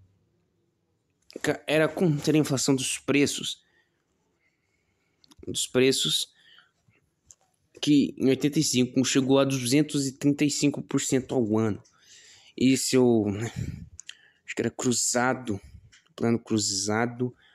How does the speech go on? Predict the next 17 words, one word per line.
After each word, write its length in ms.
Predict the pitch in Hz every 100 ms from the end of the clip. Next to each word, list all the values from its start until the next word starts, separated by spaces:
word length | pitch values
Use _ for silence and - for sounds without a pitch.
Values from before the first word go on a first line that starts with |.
| _ _ _
falhou, 460 | - - 135 104 98
né? 160 | 101
Fracassou. 640 | - 117 120 - - - - _ _ _ _ _ _ _ _ _ _ _ _ _ _ _ _ _ _ _ _ _ _ _
Isso 200 | - - 117
lá 200 | 131 147
em 200 | 123 113
oitenta 320 | 107 120 127
e 40 |
cinco. 420 | 110 - 98 - - - - - _ _ _ _ _ _ _ - - - _ -
E, 140 | - 139
bom, 220 | 131 107 67 - - - - - -
vocês 260 | - - -
sabem 320 | - 139 131
quem 260 | 127 151 175
sucedeu 540 | 165 - 185 170 160 113
ele, 180 | 104
né? 160 | 107 117